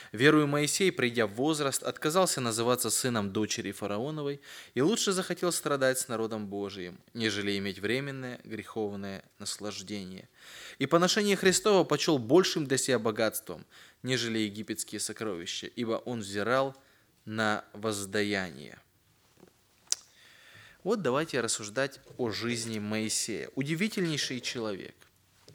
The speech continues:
Родился в трудный период чел-, истории, очень трудный. Был приказ убивать всех мальчиков. Он попадал уже до рождения, скажем так, своего, приговорён был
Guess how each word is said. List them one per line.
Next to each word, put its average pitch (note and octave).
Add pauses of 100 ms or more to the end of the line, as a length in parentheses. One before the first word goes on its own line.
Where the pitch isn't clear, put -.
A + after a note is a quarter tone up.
(300)
Родился D#3
в -
трудный D3
период G#2
чел-, -
истории, -
очень D#3
трудный. G#2
Был D#3
приказ A#2+
убивать C3
всех A2+
мальчиков. F2 (1300)
Он F#3
попадал C3+
уже A#2+
до C3+
рождения, B2+
скажем A2
так, G#2
своего, A#2+
приговорён A#2
был G#2